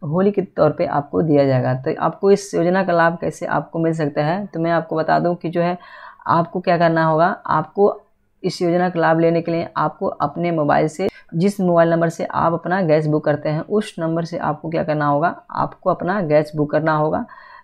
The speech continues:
जैसे आप गैस बुक करेंगे तो आपके खाते में पाँचवें दिन जो है आपने जो भी बैंक खाता आपने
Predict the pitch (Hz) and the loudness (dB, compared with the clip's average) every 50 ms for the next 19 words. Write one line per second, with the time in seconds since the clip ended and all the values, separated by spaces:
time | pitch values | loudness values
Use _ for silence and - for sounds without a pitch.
0 | - 151 180 190 190 - 226 - - - - 175 - - _ 311 285 - - 196 | -4 -2 -2 -2 0 -2 -2 0 2 2 2 2 0 -8 _ -20 -20 -14 -10 -4
1 | 165 170 175 185 - - 165 175 175 - 180 170 175 165 160 170 180 185 - - | 0 2 2 2 2 -2 -4 -4 -2 0 2 0 2 2 0 0 -2 -2 -6 -12
2 | - - - 151 156 156 - 175 - - 160 156 160 170 175 170 165 180 190 - | -8 -2 0 0 0 0 -4 -14 -12 -6 -4 -4 -4 -2 -2 0 0 0 0 -2
3 | _ _ - 170 160 165 160 - 208 196 185 185 190 190 180 175 165 170 175 - | _ _ -4 -2 -2 -2 -2 0 0 0 2 2 2 2 2 2 2 2 0 -2
4 | - - - - 147 151 156 - 175 180 196 196 165 - 170 165 165 180 170 165 | -4 -6 -4 -2 -2 -2 -2 -2 -4 -2 -2 -2 -2 -2 0 2 2 2 2 2
5 | 156 156 156 151 - 147 139 - 160 - - - 139 135 - 160 180 226 269 | -2 -4 -4 -4 -6 -6 -6 -4 -4 -4 -2 -2 -2 -2 -2 -4 -4 -4 -6